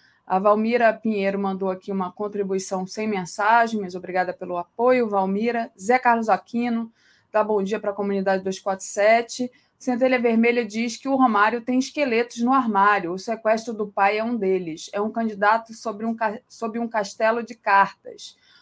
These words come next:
Paulo Goulart também enviou aqui uma contribuição sem mensagem. Eu nem lembrava mais dessa história do,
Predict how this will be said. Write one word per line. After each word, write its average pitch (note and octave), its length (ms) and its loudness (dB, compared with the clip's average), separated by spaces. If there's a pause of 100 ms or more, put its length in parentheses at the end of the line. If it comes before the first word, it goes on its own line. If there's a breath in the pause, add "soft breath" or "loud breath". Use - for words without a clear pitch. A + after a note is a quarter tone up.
(220 soft breath)
Paulo B3 280 8
Goulart A3+ 420 4
também A3 260 -2
enviou G#3 260 0
aqui G#3 520 -6
uma G#3 220 -4
contribuição G#3 600 -6
sem A#3 160 -8
mensagem. G3 520 -4 (380 soft breath)
Eu E4+ 100 2
nem F#4 160 2
lembrava C#4+ 460 4
mais B3+ 200 4
dessa B3 440 -2 (160)
história A3+ 480 2
do, F#3+ 920 -6